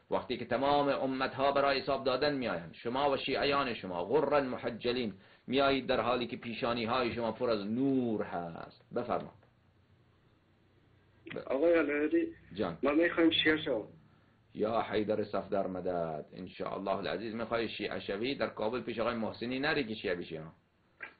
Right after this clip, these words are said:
Speaker 1: عقیدت را خراب می‌کنم.
Speaker 2: بخاطر نه، من اینجا آشنا ندارم برای، اه، از مولای شیعه.
Speaker 1: آره، شما
Speaker 2: اه،
Speaker 1: برادر
Speaker 2: ما
Speaker 1: عزیز من، شما باید
Speaker 2: خاطر
Speaker 1: ایمان
Speaker 2: که
Speaker 1: بیارید به امام امیرالمؤمنین علیه السلام و یازده فرزند او و لعنت بکنید به ابوبکر و عمر. این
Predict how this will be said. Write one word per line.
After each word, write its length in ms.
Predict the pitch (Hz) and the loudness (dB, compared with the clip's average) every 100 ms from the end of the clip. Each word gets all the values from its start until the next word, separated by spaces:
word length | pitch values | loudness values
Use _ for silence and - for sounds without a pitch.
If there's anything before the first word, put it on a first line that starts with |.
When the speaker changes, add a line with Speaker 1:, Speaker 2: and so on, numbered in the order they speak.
| 87 | -10
Speaker 1:
عقیدت 360 | 85 104 104 | -4 -4 -2
را 60 | 104 | -4
خراب 280 | 98 95 98 | -4 -4 -6
می‌کنم. 460 | 101 - - 104 - 123 120 - - - - 147 | -10 -16 -14 -14 -6 -4 -4 -4 0 0 0 0
Speaker 2:
بخاطر 420 | 170 214 214 226 | 2 0 0 -2
نه، 60 | 208 | -2
من 120 | 202 | -2
اینجا 280 | 196 185 170 | 0 2 2
آشنا 320 | 170 - 202 | 2 0 2
ندارم 460 | 208 196 190 175 156 | 4 4 6 6 6
برای، 340 | 160 156 147 | 6 6 4
اه، 800 | 123 135 135 123 131 139 - 127 | 2 2 2 0 -4 -6 -8 -8
از 80 | 123 127 123 127 127 - | -6 -6 -6 -4 -6 0
مولای 460 | 135 139 139 143 | 2 4 4 4
شیعه. 420 | - - 143 156 160 | 4 2 2 2 0
Speaker 1:
آره، 440 | - 85 98 90 - | -2 0 2 0 0
شما 280 | - 123 135 | -2 2 4
Speaker 2:
اه، 60 | |
Speaker 1:
برادر 320 | 127 131 135 | 4 6 6
Speaker 2:
ما 60 | 131 | 6
Speaker 1:
عزیز 360 | 131 120 139 135 | 4 4 4 2
من، 300 | 147 147 - | 4 2 2
شما 260 | 143 139 | 4 4
باید 260 | 139 143 143 | 6 6 6
Speaker 2:
خاطر 120 | 160 | 6
Speaker 1:
ایمان 300 | 135 139 143 | 6 4 4
Speaker 2:
که 60 | 143 | 4
Speaker 1:
بیارید 420 | 139 139 139 123 | 4 4 0 0
به 220 | 120 127 | 0 0
امام 340 | 127 139 135 | 2 2 2
امیرالمؤمنین 800 | 120 135 135 131 127 - 131 135 | 0 -2 0 0 -2 -4 -4 -4
علیه 180 | 127 127 | -2 -4
السلام 480 | 120 - 127 143 - - - _ _ _ - | -4 -2 0 0 0 -10 -20 _ _ _ -2
و 120 | 113 | 2
یازده 340 | 120 117 135 | 4 4 2
فرزند 480 | 131 123 117 135 135 | 2 2 2 2 2
او 240 | 131 139 120 | 0 0 0
و 40 | |
لعنت 360 | 113 113 135 - | 2 2 0 -4
بکنید 340 | 127 131 123 | -4 -4 -2
به 80 | 98 | 0
ابوبکر 420 | 113 113 113 110 | 0 0 0 0
و 40 | |
عمر. 300 | 104 117 139 | -4 -2 -2
این 340 | - 135 127 | -2 -6 -6